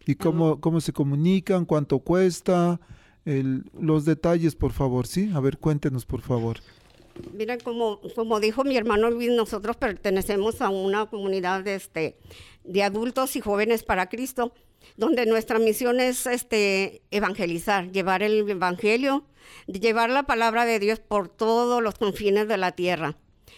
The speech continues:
Speaker 2: Y hoy les venimos a hacer una atenta invitación, y no soy yo,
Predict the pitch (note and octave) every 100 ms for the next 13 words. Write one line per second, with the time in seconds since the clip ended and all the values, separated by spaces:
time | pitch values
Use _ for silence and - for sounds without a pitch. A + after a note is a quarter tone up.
0 | - - - A3+ A3 A#3+ D4+ E4 F4 A3+
1 | G#3+ F#3+ G#3 G#3+ A3+ - G3+ - A3 A3
2 | A3 A#3 A#3 - A3 A3 A#3+ A#3 G#3 -
3 | F#3 G#3+ G#3+ B3+ - _ _ _ _ _
4 | _ A3+ A3 B3 C#4 B3 G#3 G#3 G#3+